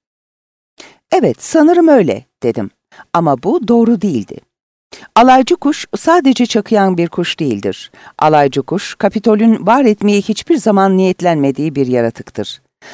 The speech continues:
Son derece kontrollü zevzek kuşların, vahşi hayata uyum sağlayacak beyin kapasitesine sahip olduklarını, genetik kodlarını aktarabileceklerini ve yeni bir biçimde gelişebileceklerini hesaba katmamışlar,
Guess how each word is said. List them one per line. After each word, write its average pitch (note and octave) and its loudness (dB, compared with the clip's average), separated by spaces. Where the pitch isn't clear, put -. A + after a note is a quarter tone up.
Son D4 2
derece A3+ 2
kontrollü G3+ 0
zevzek E3+ -2
kuşların, B2+ -2
vahşi F#3 0
hayata A3 2
uyum G3 2
sağlayacak F#3+ 0
beyin G3 2
kapasitesine F3 -2
sahip C#3 -2
olduklarını, A#2 -2
genetik F#3+ 0
kodlarını F3 0
aktarabileceklerini C3+ -2
ve E3 2
yeni D#3+ 2
bir A#3 2
biçimde G#3 0
gelişebileceklerini E3+ -2
hesaba E3 0
katmamışlar, B2+ -4